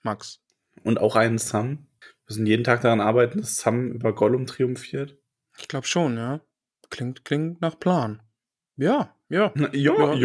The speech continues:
Speaker 1: so,
Speaker 2: ja.
Speaker 1: ist so. <laughs> Ja.
Speaker 2: Ja. Ja, dann machen wir das so.
Speaker 1: <laughs> Emilia,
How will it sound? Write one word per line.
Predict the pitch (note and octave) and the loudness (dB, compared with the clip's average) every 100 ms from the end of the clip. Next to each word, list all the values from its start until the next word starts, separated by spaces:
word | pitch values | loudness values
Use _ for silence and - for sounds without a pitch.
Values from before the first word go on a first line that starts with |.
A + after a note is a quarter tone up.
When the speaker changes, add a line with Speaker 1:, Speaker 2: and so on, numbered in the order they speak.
| B2+ | 6
Speaker 1:
so, | - | 6
Speaker 2:
ja. | E3+ | 4
Speaker 1:
ist | E3+ | 2
so. | A#2 - A2 _ - - | 0 -2 -14 _ -20 -14
<laughs> | - C#3+ D3+ - - | -12 -8 -6 -4 -4
Ja. | D#3 D#3 C#4+ A4 G#4 C#3+ C#3+ | 0 2 4 4 4 4 4
Speaker 2:
Ja. | D4+ A4 F#4 - - - - - | 2 2 0 -6 -8 -14 -10 -4
Ja, | |
dann | - - | 0 0
machen | C#4+ | 2
wir | F3+ | 4
das | A#2 G#2+ | 4 2
so. | - - | -2 -4
Speaker 1:
<laughs> | - - - _ _ _ - | -6 -12 -18 _ _ _ 2
Emilia, | F#3+ A#3 D4 G#3 B2+ A#2+ C3 B3 | 4 6 6 4 2 4 2 2